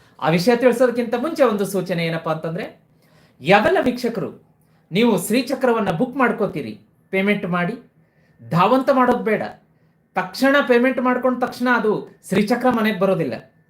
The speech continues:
ನಿಮಗೆ ನಿಮ್ಮ ಹೆಸರಿನಲ್ಲಿ ಅದನ್ನ ಪೂಜೆಗಿಟ್ಟು ಮೂವತ್ತರಿಂದ ನಲವತ್ತೈದು ದಿವಸ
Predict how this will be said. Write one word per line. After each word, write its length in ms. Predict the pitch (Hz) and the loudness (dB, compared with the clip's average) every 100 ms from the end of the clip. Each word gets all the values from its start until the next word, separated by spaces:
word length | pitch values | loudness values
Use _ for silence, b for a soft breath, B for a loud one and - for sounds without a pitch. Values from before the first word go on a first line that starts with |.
| b b b b | b b b b
ನಿಮಗೆ 560 | 160 240 254 175 247 - | 0 2 4 2 0 -6
ನಿಮ್ಮ 240 | 156 202 214 | -2 0 2
ಹೆಸರಿನಲ್ಲಿ 680 | 175 190 277 277 262 247 254 | 0 -2 0 2 2 4 2
ಅದನ್ನ 260 | 202 202 | 2 -2
ಪೂಜೆಗಿಟ್ಟು 840 | 190 247 262 262 202 - 254 285 - | -2 -2 2 2 2 -4 -8 -10 -8
ಮೂವತ್ತರಿಂದ 680 | 170 208 269 269 277 262 254 | 0 4 4 4 2 4 2
ನಲವತ್ತೈದು 600 | 247 180 226 247 - 247 | 0 0 0 0 0 0
ದಿವಸ 180 | 247 247 | 0 -2